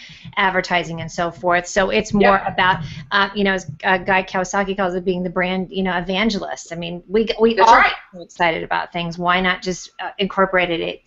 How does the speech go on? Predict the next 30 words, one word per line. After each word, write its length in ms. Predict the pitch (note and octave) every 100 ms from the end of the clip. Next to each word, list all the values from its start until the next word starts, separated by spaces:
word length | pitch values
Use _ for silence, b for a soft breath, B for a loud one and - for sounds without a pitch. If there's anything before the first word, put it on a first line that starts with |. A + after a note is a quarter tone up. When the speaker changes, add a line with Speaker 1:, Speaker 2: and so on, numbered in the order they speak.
| -
Speaker 1:
in, 200 | F3+ F3
in 200 | F#3 F#3
that 200 | E3+ F#3
manner? 380 | F3+ F3 D3+ - _ _ _ _ _ _ _ A3+
Speaker 2:
Right. 220 | C4+ -
So 140 | A#3+
start 300 | A3+ D#4 D#4+
thinking 200 | F#4 F#4+
about 240 | C4 B3+ B3
the 80 |
things 260 | A#3 A#3+ B3
that 160 | A3+ F#3
you 180 | A3 F#3+
would 220 | F#3+ F#3
naturally 680 | F#3 G3 G#3+ - C4 A#3 A3
have 300 | A3 G3 F#3+
in 80 | F#3
your 160 | F3+ E3+
environment 580 | E3+ D#3 E3+ D#3+ D#3+
when 140 | D#3+ D#3+
you're 140 | D#3+
doing 240 | F3 D#3 D3+
your 100 | D3
hangout. 380 | D3+ C#3+ C3 D#3
I 60 |
mean, 180 | F3 E3+
for 120 | G3 G#3
most 320 | A3+ - -
of 100 | G3
us, 320 | F#3 F3+ -